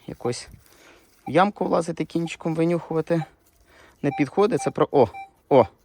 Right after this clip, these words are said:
ось таким чином, бачите? І можна по периметру спробувати пройтися, алюмінієву проволоку вловити. Це один із методів, але основне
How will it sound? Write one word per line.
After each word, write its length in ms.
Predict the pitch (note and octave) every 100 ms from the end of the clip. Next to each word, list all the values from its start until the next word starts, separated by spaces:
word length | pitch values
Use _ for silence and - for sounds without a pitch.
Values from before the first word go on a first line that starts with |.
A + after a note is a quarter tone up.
| _
ось 200 | C#3 B2+
таким 300 | B2 A#2 A2+
чином, 280 | - G2+ A2
бачите? 360 | C#3 F#3 - A2 _ _ - G5 _ _ _ G5 G5 G5 _ _ - - _ _ - -
І 40 |
можна 280 | C#3 D#3+ C#3
по 160 | C#3+
периметру 520 | C3 C#3+ D#3 B2 A2+ A#2+
спробувати 560 | - C3 A#2+ A#2 B2+
пройтися, 680 | B2+ D3 C#3+ A#3+ A#3+ C3 - - - - - _ _
алюмінієву 480 | - A#2+ C3+ C3 B2+ -
проволоку 460 | C#3 G#2+ G#2+ A#2
вловити. 440 | A2 A2+ G#2 B2 A2+ - _ _ G5 - _ _ G5 G5 _ _ - G5 - _ - _ _ _ - - - - _ _ _ _
Це 240 | - G#3 G#3+
один 440 | D#3 C3+ D#3+ D#3+ -
із 160 | C#3
методів, 560 | B2+ B2 G#2 A2 G2 G2+ -
але 280 | B2+ C#3+ -
основне 640 | C#3 - D3 D3 E3 G#3+